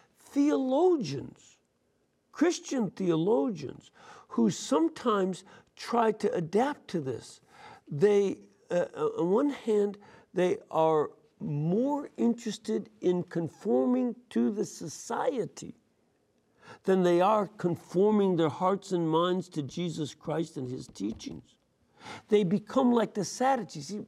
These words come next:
one of the key things about the Sadducee culture is that they try to act like the Romans. And before that, when they were founded in the second century B C,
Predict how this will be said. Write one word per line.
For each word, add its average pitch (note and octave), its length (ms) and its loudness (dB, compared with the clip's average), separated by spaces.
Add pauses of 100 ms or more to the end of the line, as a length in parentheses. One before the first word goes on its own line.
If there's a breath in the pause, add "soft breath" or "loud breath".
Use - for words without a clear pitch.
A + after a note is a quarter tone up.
(100)
one A3+ 180 -2
of B3 100 -6
the D4 120 -6 (100)
key B3 240 -4
things A3+ 420 -4
about F#3+ 400 -4
the D3 100 -8
Sadducee D#3 840 -6 (340 loud breath)
culture - 640 -6 (960 loud breath)
is E3+ 200 2
that E3 260 0
they F3+ 140 2
try A#3 440 -2
to G#3 380 -2 (180)
act - 380 -6 (100)
like G3 340 -4
the F#3 100 -2
Romans. F3 680 0 (260 loud breath)
And F#3+ 160 4
before B3 480 2
that, E3+ 200 0
when D#3 160 -2
they D3 120 0
were C#3+ 120 -2
founded D3+ 680 -2
in C#3 220 -4
the C3 100 -2
second D3 440 -6
century D3 440 -6
B A2+ 220 -10
C, B3+ 360 -8